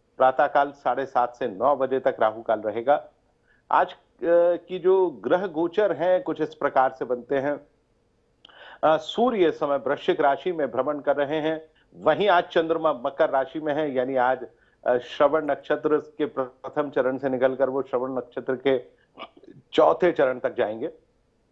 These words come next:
वहीं मंगल इस समय वृषभ, अ, राशि में वक्री गति से भ्रमणरत हैं।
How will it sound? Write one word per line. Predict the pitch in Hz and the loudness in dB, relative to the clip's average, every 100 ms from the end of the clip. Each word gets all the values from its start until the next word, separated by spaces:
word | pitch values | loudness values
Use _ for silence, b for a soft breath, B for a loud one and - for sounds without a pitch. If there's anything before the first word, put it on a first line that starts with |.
| _ _ - | _ _ -14
वहीं | 123 131 135 175 139 | -2 -2 0 -2 -2
मंगल | 151 180 175 | 0 2 0
इस | - | -2
समय | 151 156 | -4 -4
वृषभ, | 113 123 - 160 127 | 0 -2 0 -2 -4
अ, | 117 113 _ _ 110 | -6 -10 _ _ -2
राशि | 113 120 - | 0 0 -2
में | 147 123 | -4 -2
वक्री | 95 120 - 175 147 | -2 -2 0 0 0
गति | 127 139 | -2 -4
से | 131 123 | -6 -4
भ्रमणरत | 107 120 139 135 131 143 | -4 -4 -2 -2 -2 -2
हैं। | 143 | -4